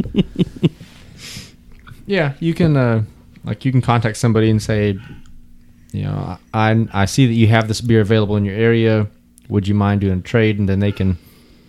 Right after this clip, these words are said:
Speaker 2: uh, buy the beer, pack it up very carefully, and then send it
Speaker 1: Legally.
Speaker 2: uh, well, s-, send it without notifying what they're sending.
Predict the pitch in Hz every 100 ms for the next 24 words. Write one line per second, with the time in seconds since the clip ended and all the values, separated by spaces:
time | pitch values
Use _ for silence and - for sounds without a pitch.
0 | _ _ - - 95 98 113 110 107 110
1 | 104 - 107 101 107 101 104 101 110 101
2 | 101 101 98 - - - - - - 104
3 | 98 98 120 110 104 - _ _ _ _
4 | _ _ _ - - 123 117 110 104 104
5 | - - 76 95 95 90 92 95 - _
6 | _ - 98 95 92 - _ _ _ _
7 | - - - - - - - - - 220
8 | - - 240 - 180 202 - 269 147 143
9 | 139 - _ - - - 185 143 - -
10 | - - 120 123 117 123 117 113 117 113
11 | 110 110 113 107 104 104 101 101 98 87
12 | - - - _ - - - - - -
13 | 104 - 101 92 - 101 92 92